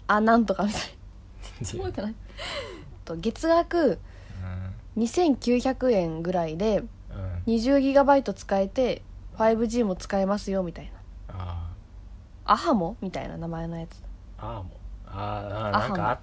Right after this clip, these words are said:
Speaker 2: あれ、エーユーじゃなかったっけ？まあいいや。うん。
Speaker 1: いや、ドコモだよ。
Speaker 2: そうだっけ？
Speaker 1: うん。で、それに、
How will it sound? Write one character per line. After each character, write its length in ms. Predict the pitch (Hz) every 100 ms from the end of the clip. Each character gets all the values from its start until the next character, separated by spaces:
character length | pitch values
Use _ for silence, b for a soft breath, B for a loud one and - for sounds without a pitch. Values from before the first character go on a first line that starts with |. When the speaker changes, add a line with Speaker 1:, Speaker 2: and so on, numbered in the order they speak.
| -
Speaker 2:
あ 120 | - 120
れ、 120 | 269
エ 20 |
ー 520 | 208 127 139 226 302 311
ユ 140 | 359
ー 20 |
じ 100 | 190
ゃ 40 | 107
な 120 | 98
か 100 | 95
っ 20 | 92
た 100 | -
っ 20 |
け？ 120 | -
ま 160 | 98 101
あ 40 |
い 80 | 101
い 40 |
や。 120 | 110 - -
う 40 | 123
ん。 220 | 101 95 87
Speaker 1:
い 60 | 202
や、 100 | 196
ド 140 | 254
コ 100 | 330
モ 140 | 349 214
だ 100 | 165
よ。 140 | - - - - - -
Speaker 2:
そ 100 | 196
う 60 | 107
だ 60 |
っ 20 | - -
け？ 160 | - - - - - - - -
Speaker 1:
う 40 |
ん。 340 | 196 185 170 190 - - - - - - -
で、 80 | 202
そ 140 | 220
れ 160 | 240 311
に、 440 | 320 320 320 311